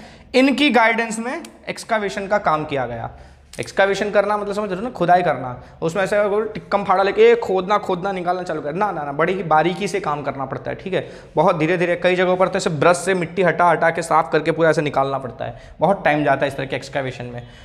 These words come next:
है ना। आप ऐसे normally देखोगे ना, अगर बोला जाए खोदने के लिए ना, दो दिन में खोद के निकाल दोगे, लेकिन उसको जिस तरह से वो लोग, archaeological survey के लोग जिस तरह से खुदाई वगैरह करते हैं ना, उसके लिए उनको कई साल लग जाते हैं, ठीक है। तो वही बात है, तो पूरा एक special excavation का task carry out किया गया।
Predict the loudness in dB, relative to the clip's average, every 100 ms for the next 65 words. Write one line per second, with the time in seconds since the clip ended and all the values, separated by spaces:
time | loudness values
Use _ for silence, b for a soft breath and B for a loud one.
0 | B -2 -2 -4 0 2 4 2 4 2
1 | 4 4 4 4 2 0 -2 -2 0 2
2 | 2 0 -4 -2 -4 -2 -4 -2 0 0
3 | 0 0 0 0 -2 -2 -2 -4 -6 -12
4 | B B B -2 0 0 2 0 0 -14
5 | -16 -20 -20 -20 -14 -4 -2 4 4 6
6 | 4 4 6 6 6 2 2 0 0 -2
7 | -2 0 0 0 0 0 -2 -2 -2 0
8 | 0 2 4 4 2 0 -4 -4 -6 B
9 | B B -6 0 0 0 0 2 2 2
10 | 2 0 -4 -6 -6 -10 -10 -18 -20 -6
11 | -4 -2 -4 -6 -18 B B B -2 4
12 | 6 6 4 2 -4 -14 B B B B
13 | -8 2 4 4 2 0 0 4 4 4
14 | 2 2 2 -2 2 4 6 4 2 0
15 | 2 4 2 0 -2 -2 0